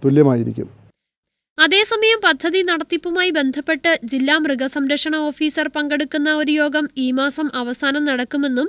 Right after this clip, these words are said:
Speaker 2: പദ്ധതി നടത്തിപ്പിനായി വേണ്ടുന്ന തുടർ പ്രവർത്തനങ്ങളുമായി മുന്നോട്ടു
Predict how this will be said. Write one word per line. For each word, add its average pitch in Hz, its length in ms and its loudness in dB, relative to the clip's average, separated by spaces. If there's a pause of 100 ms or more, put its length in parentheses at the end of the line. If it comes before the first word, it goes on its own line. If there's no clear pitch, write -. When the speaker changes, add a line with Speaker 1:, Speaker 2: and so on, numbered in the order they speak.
(140)
Speaker 2:
പദ്ധതി 359 380 2
നടത്തിപ്പിനായി 339 680 0
വേണ്ടുന്ന 339 480 0
തുടർ 285 220 2
പ്രവർത്തനങ്ങളുമായി 330 760 0
മുന്നോട്ടു 269 460 0